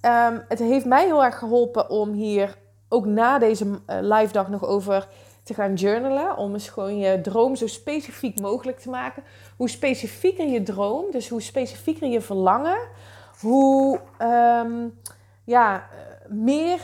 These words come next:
oh ja, hoe sneller je kunt verwachten, het kunt verwachten in realiteit. Maar daar zit wel een voorwaarde aan dat op het moment dat je die, dat je die droom en dat verlangen kunt,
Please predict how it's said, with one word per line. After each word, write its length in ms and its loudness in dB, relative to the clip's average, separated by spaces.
oh 140 -8
ja, 200 -4
hoe 140 0
sneller 440 -2
je 120 -6
kunt 200 -4
verwachten, 560 0
het 220 -10
kunt 200 -6
verwachten 460 -4
in 160 -6
realiteit. 840 -2
Maar 140 -2
daar 120 4
zit 160 -4
wel 200 4
een 60 -6
voorwaarde 640 -4
aan 220 -8
dat 200 -6
op 120 -4
het 100 -8
moment 300 -4
dat 140 -8
je 60 -8
die, 240 -6
dat 240 -6
je 60 -6
die 140 -6
droom 340 2
en 60 -4
dat 120 -6
verlangen 540 -4
kunt, 340 -8